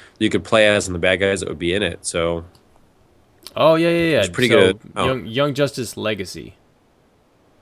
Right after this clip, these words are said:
Speaker 2: Yeah, I'm on, I'm on that site right now. So, young justice legacy dot com. Yeah, they got all the, uh, all the season one Young Justice dudes rocking.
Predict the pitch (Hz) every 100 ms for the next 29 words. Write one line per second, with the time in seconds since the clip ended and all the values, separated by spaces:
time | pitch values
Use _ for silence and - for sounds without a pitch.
0 | _ _ _ _ _ _ _ 104 95 107
1 | 107 120 120 104 110 98 101 92 90 110
2 | 95 107 113 120 110 - - 104 95 -
3 | 98 90 87 - 95 92 87 - _ _
4 | _ _ _ _ _ _ _ _ _ _
5 | _ _ _ _ _ _ _ _ _ _
6 | _ _ _ _ _ _ _ _ _ -
7 | - 101 95 107 107 101 98 98 95 92
8 | 101 92 - 120 101 104 104 95 95 98
9 | 104 98 - - 110 95 85 - 95 90
10 | 98